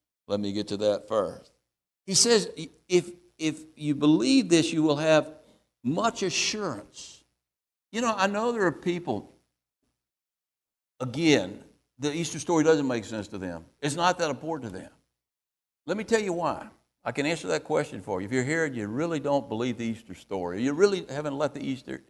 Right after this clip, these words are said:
i-, story impact your life, let me tell you why. Because you're not willing to be obedient to God. Jesus put it like this. Jesus, Jesus said this to the Jews. He said,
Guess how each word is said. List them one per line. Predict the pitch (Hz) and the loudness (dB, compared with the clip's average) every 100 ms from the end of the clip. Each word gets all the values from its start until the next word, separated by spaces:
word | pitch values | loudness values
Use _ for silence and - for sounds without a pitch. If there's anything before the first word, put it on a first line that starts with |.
| 123 | -12
i-, | 123 | -12
story | - 135 120 110 | -8 -4 -4 -4
impact | 113 117 107 107 | -6 -4 -4 -4
your | 95 | -4
life, | 95 - _ _ | -4 -6 _ _
let | 139 | -6
me | 156 | -6
tell | 151 143 | -6 -6
you | 139 117 | -6 -6
why. | 120 95 - _ _ _ _ _ _ _ - | -8 -8 -12 _ _ _ _ _ _ _ -6
Because | 117 147 123 | 0 2 2
you're | 110 107 | 0 -4
not | 107 120 139 139 - _ | -4 -2 -4 -4 -12 _
willing | 107 117 113 104 92 | -6 -4 -2 -4 -6
to | 101 | -8
be | 87 98 | -6 -6
obedient | 90 95 95 90 90 | -6 -6 -6 -8 -10
to | 80 | -10
God. | 87 76 - _ _ _ _ _ _ _ _ _ _ _ _ _ | -6 -6 -10 _ _ _ _ _ _ _ _ _ _ _ _ _
Jesus | 196 214 202 | -2 0 -2
put | - 185 | 2 2
it | 139 | 2
like | 143 131 123 | 4 2 2
this. | 131 107 85 - - _ _ _ _ _ _ _ | 0 0 -2 -12 -20 _ _ _ _ _ _ _
Jesus, | 143 202 226 151 123 | 2 4 0 -6 0
Jesus | 139 190 196 156 - - _ _ _ | 2 2 0 -4 -6 -10 _ _ _
said | - 156 139 | 2 4 6
this | 135 113 - - - - | 4 4 0 -12 -12 -6
to | |
the | 113 101 | -4 -4
Jews. | 104 104 90 87 | 2 2 2 -2
He | 117 | -2
said, | 135 123 - | 0 0 -2